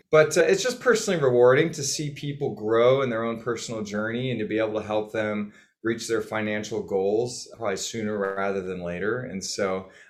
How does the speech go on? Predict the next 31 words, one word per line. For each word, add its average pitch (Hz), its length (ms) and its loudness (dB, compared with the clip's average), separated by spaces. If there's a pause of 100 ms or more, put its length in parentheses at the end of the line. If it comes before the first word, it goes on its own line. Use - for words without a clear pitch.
I 104 60 -2
know 113 120 0
you 117 300 -2
enjoy 110 300 0
teaching 104 480 -6
as 95 140 -6
well. 98 480 0
And 87 240 -8
it's, - 440 -4 (120)
it's, - 560 -6
it's 110 240 -8
honestly, 139 460 0
my 104 180 0
career 104 360 2
is 98 160 -4
the 92 360 -4
better 139 260 6
than 131 160 0
anything 120 560 -2
I 107 80 -2
could 107 160 -4
have 98 100 0
ever 101 200 -2
dreamed 92 400 -6
up, 87 360 -8 (480)
that 98 120 2
I 101 100 4
get 107 180 0
to 101 120 -4
help 107 340 -2 (240)
people 101 640 -4